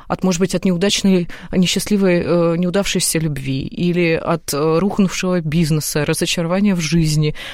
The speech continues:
Потому что мне кажется, что в наши дни уже не идут в монашество от каких-то вот таких глубоких, серьезных разочарований.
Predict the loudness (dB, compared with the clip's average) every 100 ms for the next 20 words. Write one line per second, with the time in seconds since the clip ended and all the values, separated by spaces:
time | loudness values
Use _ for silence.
0 | -4 0 0 2 0 0 -2 -4 -4 -4
1 | -2 0 2 2 -2 2 4 4 0 -6
2 | -18 -16 -4 -2 0 2 4 4 2 0
3 | -4 -2 -2 -2 0 0 -2 -6 -6 -4
4 | -6 -4 -4 -2 -6 -6 -4 -2 -2 -2
5 | -4 0 0 0 -4 -4 -4 -2 -2 -2
6 | -4 -4 -6 -4 -4 -4 -2 -2 -2 -4